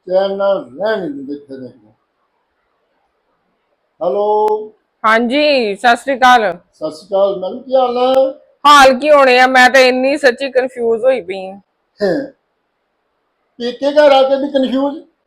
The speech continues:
Speaker 2: ਉਹ ਤੁਹਾਨੂੰ ਨਹੀਂ ਪਤਾ ਹੈਗਾ, ਮੈਂ ਇੱਥੇ ਆਈ ਹਾਂ ਤੇ ਇਹਨਾਂ ਨੇ ਗਾਂਹ ਅੱਗੋਂ ਹੋਰ ਹੀ ਪ੍ਰੋਗਰਾਮ ਬਣਾ ਲਏ ਆ। ਇਹ ਕਹਿੰਦੇ ਕਿ ਭਰਾ ਵਾਸਤੇ ਕੁੜੀ ਵੇਖਣ ਜਾਣੀ।
Speaker 1: ਲੈ, ਇਹ ਤਾਂ ਖੁਸ਼ੀ ਦੀ ਗੱਲ ਆ, ਵਧਾਈਆਂ ਵਾਲੀ ਗੱਲ ਆ, ਤੇ ਤੁਹਾਨੂੰ ਕਨਫਿਊਜ਼ਨ ਹੋਈ ਜਾ ਰਹੀ ਆ।
Speaker 2: ਖੁਸ਼ੀ ਦੀ ਗੱਲ ਕਿੱਥੋਂ?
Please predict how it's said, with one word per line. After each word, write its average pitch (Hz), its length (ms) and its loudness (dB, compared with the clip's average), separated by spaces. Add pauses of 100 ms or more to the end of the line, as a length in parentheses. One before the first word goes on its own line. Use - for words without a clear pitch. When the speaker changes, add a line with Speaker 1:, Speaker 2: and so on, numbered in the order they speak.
(560)
Speaker 2:
ਉਹ 285 80 2
ਤੁਹਾਨੂੰ 285 400 4
ਨਹੀਂ 302 120 0
ਪਤਾ 277 320 4
ਹੈਗਾ, 240 300 6
ਮੈਂ 262 280 6
ਇੱਥੇ 285 260 2
ਆਈ 262 260 4
ਹਾਂ 294 160 4
ਤੇ 269 120 4
ਇਹਨਾਂ 262 260 4
ਨੇ 269 100 2
ਗਾਂਹ 240 340 4
ਅੱਗੋਂ 240 260 2
ਹੋਰ 220 220 2
ਹੀ 254 60 0
ਪ੍ਰੋਗਰਾਮ 240 460 0
ਬਣਾ 214 220 2
ਲਏ 214 200 0
ਆ। 214 120 2
ਇਹ 247 180 4
ਕਹਿੰਦੇ 233 340 2
ਕਿ 226 140 -6
ਭਰਾ 226 320 4
ਵਾਸਤੇ 196 320 0
ਕੁੜੀ 202 220 -6
ਵੇਖਣ 226 360 -4
ਜਾਣੀ। 226 400 -4 (360)
Speaker 1:
ਲੈ, 277 80 -16 (280)
ਇਹ 156 160 -6
ਤਾਂ 147 160 -10
ਖੁਸ਼ੀ 143 360 -20
ਦੀ 170 160 -14
ਗੱਲ 175 240 -2
ਆ, 196 140 2
ਵਧਾਈਆਂ 185 440 -8
ਵਾਲੀ 202 240 -6
ਗੱਲ 175 240 0
ਆ, 190 140 2 (680)
ਤੇ 185 140 -6
ਤੁਹਾਨੂੰ 175 240 -6
ਕਨਫਿਊਜ਼ਨ 170 440 -8
ਹੋਈ 208 160 -4
ਜਾ 196 120 -2
ਰਹੀ 190 180 -6
ਆ। 196 60 -4 (920)
Speaker 2:
ਖੁਸ਼ੀ 269 320 2
ਦੀ 269 140 -2
ਗੱਲ 277 240 6
ਕਿੱਥੋਂ? 269 500 2